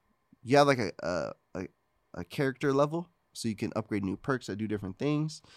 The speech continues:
But the gun system is kinda the coolest in my opinion, 'cause I really like that you can upgrade and modify, like, all right, I have a rifle. Do I want it to be more, like, faster reload speed, or do I wanna, like,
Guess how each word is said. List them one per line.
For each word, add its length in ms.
But 120
the 80
gun 260
system 340
is 120
kinda 240
the 100
coolest 360
in 60
my 120
opinion, 380
'cause 160
I 60
really 180
like 240
that 80
you 100
can 220
upgrade 500
and 120
modify, 460
like, 260
all 60
right, 160
I 60
have 200
a 40
rifle. 460
Do 140
I 120
want 280
it 120
to 100
be 180
more, 480
like, 280
faster 320
reload 460
speed, 580
or 140
do 120
I 120
wanna, 280
like, 380